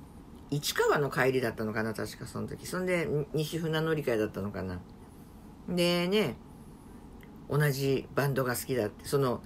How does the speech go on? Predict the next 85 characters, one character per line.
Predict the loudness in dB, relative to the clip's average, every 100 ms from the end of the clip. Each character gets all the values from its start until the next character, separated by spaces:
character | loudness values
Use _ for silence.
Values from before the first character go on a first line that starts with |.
| -12 2
メ | 4
タ | 6
リ | 6
カ | 6
っ | 6
て | 6
い |
う | 6
バ | 6
ン |
ド | 4
に | 2 4
つ | 2
い | 2
て | 6 4 2 -8
熱 | 0 2 4
く | 2 6
語 | 6 8
る | 8
ん | 6
で | 2
す | 0
よ。 | -4 -4 -14 -16 -16 4
で、 | 6
「私 | 8 8
は | 10
ラ | 10 10
イ |
ブ | 8
に | 6
も | 4
い |
つ | 2 4
も |
行 | 4
っ |
て | 4 -2
ま | -2
す」 | -6 -14 -18 -18 -18 -18 -18 -18 -16 -6
と。 | 4
で、 | 6 6 2
「メ | 0
タ | 2
リ | 4
カ | 6
は | 6
日 | 6
本 | 4 4
に | 4
行 |
き | 2
ま | 0
す | 0
か？」 | 0 -2
っ |
て。 | -4 -16 -18 -16 -16 -16 -18 -6
「あ | 6
な | 8 10
た |
の | 10
方 | 8
が | 10
詳 | 10 8
し | 8
い |
で | 8
し | 10 8
ょ」 |
み | 6
た | 2 2
い |
な。 | 2
私 | 6 6 8
は |
日 | 8
本 | 8 8
で | 8
見 |
た | 10
こ | 8
と | 8
な | 6
い | 4
の | 6
で、 | 6 6